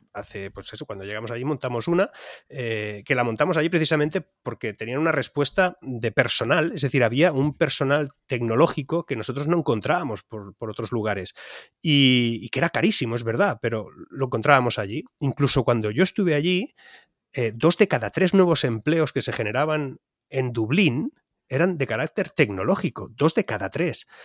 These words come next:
Eh, hu-, hubo, hubo un momento que se creaban ciento cuarenta startups diarias en Irlanda, <laughs> un país de tres millones, cuatro millones de, de, de habitantes, ¿no? Era una cosa demencial. Eh, fracasaban muchas, obviamente, pero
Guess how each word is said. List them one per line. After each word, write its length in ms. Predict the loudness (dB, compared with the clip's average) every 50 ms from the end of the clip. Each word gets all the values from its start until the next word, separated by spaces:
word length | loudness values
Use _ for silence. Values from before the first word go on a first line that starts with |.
| -20 -20 -20 _ _ -10
Eh, 280 | -6 -4 -2 -2 -2
hu-, 360 | -4 -6 -12 -12 -10 -10 -10 -8
hubo, 320 | -6 -2 0 2 2 2 2
hubo 160 | 0 0 2
un 100 | 2 2
momento 600 | 4 4 4 4 4 2 0 -2 -4 -4 -4 -6
que 100 | -4 -2
se 140 | 0 0 0
creaban 280 | -2 -2 0 0 0 0
ciento 340 | 2 2 2 2 2 0 0
cuarenta 380 | 2 2 2 0 0 -2 -2
startups 540 | -2 -2 0 0 -2 0 0 -2 0 0 0
diarias 600 | 0 2 6 6 6 6 6 4 -2 -2 -2 0
en 100 | 0 0
Irlanda, 440 | 0 2 2 2 2 2 2 0 0
<laughs> 0 |
un 140 | 0 0 0
país 260 | 2 4 4 4 6
de 120 | 4 4
tres 200 | 4 4 4 4
millones, 480 | 4 4 2 2 2 2 2 2 2 0 0
cuatro 240 | -2 -2 0 2 2
millones 320 | 2 4 4 4 4 6
de, 160 | 6 6 4
de, 180 | 4 2 -2 -2
de 160 | -4 -2 -2
habitantes, 520 | -2 -2 2 4 4 4 4 2 -2 -6 -6
¿no? 100 | -6 -2
Era 80 | 2
una 140 | 4 4 6
cosa 300 | 6 6 4 4 2 0 _ _ -20 -20 -20 -20 -10 -4
demencial. 600 | -2 0 0 0 -2 -4 -2 -2 -2 -2 -4 _ _ _ _ _ _ _ _ _ _ _ _ _ -12 -4 -2
Eh, 320 | 0 2 4 2 2 0 -2 -6 -12 -18 -18 -10
fracasaban 480 | -6 -6 -4 0 2 2 4 4 4
muchas, 320 | 6 6 6 6 4 2 2
obviamente, 440 | 2 0 2 2 0 0 0 0 0
pero 300 | 0 0 0 0 -2